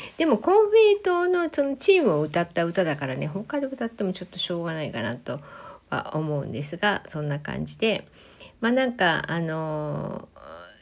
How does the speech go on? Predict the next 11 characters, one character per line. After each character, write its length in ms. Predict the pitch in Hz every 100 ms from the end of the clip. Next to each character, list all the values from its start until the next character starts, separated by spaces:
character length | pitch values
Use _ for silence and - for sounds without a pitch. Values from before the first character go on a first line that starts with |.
| _ -
あ 120 | 196
の 340 | 220 202 -
音 140 | 220 233
源 220 | 233 233
欲 120 | 226
し 240 | - 226
い 20 | 180
で 80 |
す 300 | 156 - 139
と 160 | 143 -
か、 260 | - 147